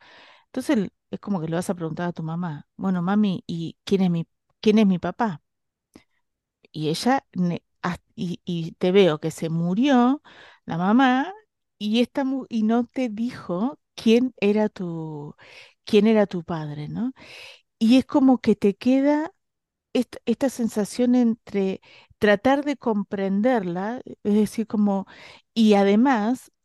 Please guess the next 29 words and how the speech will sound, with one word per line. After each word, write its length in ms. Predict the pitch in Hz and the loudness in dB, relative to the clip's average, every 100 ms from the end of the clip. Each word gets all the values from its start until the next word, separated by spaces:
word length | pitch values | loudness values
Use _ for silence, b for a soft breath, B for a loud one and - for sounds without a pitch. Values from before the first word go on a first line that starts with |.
| - | -10
tratar 280 | 202 247 | -2 0
de 80 | 277 | 0
ente-, 300 | 302 254 226 - | -2 0 -2 -2
de 140 | 196 | -4
entender 460 | 208 202 208 220 262 | -2 -2 -2 -2 -2
por 160 | 285 254 | -6 -6
qué 120 | 247 | -4
no 100 | 269 | -2
lo 120 | 247 | -2
dijo, 420 | 226 160 - 160 - B B B B B | -2 -4 -10 -14 -16 B B B B B
pero 220 | 214 226 | 4 4
por 140 | 233 254 | 4 0
otro 200 | 269 262 | 0 0
lado, 200 | 285 294 | 0 2
Mónica, 400 | 262 302 254 208 | 0 -2 -4 -8
si 200 | - 196 | -6 -2
no 120 | 233 | -2
te 120 | 240 254 | -2 -2
lo 120 | 233 | 0
decía, 720 | 190 175 - 254 233 156 285 381 | 0 -2 -4 -4 -4 -6 -8 -10
¿sí? 240 | - - 233 | -12 -8 -6
Yo 140 | - | -2
creo 160 | 214 247 | 0 0
que 80 | 214 | 0
cuando 280 | 190 185 202 | -2 0 2
alguien 240 | 226 233 | 4 2
te 100 | 214 | 0
oculta 400 | 180 220 196 220 | -4 -4 0 2
algo, 400 | 233 254 277 311 | 2 0 -4 -8